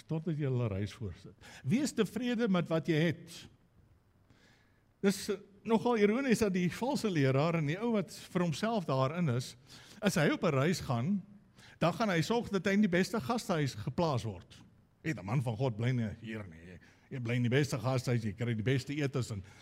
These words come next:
jy, jy weet, jy moet vir hom gesorg het. Dis altyd die teken van 'n valse leraar. Die Here leer hier, wees tevrede met wat jy is. As jy gestuur word na plekke toe, gaan en wees tevrede met die om-, situasie wat jy, moenie vir jou 'n beter plek in die dorp gaan uitsoek om te bly nie.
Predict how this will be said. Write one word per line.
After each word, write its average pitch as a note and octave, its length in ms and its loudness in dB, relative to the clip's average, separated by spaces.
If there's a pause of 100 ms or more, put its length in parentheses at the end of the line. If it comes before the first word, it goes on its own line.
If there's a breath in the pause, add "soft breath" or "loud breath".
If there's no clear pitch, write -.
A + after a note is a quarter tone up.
jy, C#3 220 -2
jy C3+ 160 0
weet, C#3+ 200 0
jy C3+ 80 2
moet C#3 140 2
vir D3 140 0
hom B2+ 100 0
gesorg E3 380 0
het. - 420 -12 (540 soft breath)
Dis - 100 -12
altyd C3 220 -2
die G#2+ 100 0
teken C#3 340 -4
van F#2+ 160 -6
'n F#2 60 -6
valse F#2 340 -8
leraar. F2 440 -12 (1040 loud breath)
Die G3+ 120 2
Here G#3 160 6
leer G3 260 4
hier, D3 160 4
wees G#3+ 240 2
tevrede A#3 420 0
met F3 200 4
wat - 40 -10
jy E3+ 280 0
is. - 180 0 (240 loud breath)
As A3 200 4
jy G#3 100 6
gestuur C#4 480 2
word G#3 220 0
na D#3+ 140 0
plekke A3 380 0
toe, F3 220 2 (380 loud breath)
gaan A#3+ 280 2
en D#3+ 100 -2 (320 loud breath)
wees F3+ 180 8
tevrede A#3+ 460 2
met G3+ 120 6
die F3+ 160 2
om-, E3+ 100 4
situasie F3+ 560 2
wat F#3 160 2
jy, A#2+ 40 -4 (160 loud breath)
moenie A#3+ 260 6
vir C4 120 0
jou A3 140 4
'n D3 40 0
beter F#3+ 260 2
plek F3+ 240 0
in F#3 100 2
die C#3+ 100 -2
dorp D3 200 0
gaan D#3+ 140 -2
uitsoek D#3 260 -4
om C#3 120 -2
te B2 80 2
bly C3 240 2
nie. F2+ 220 -4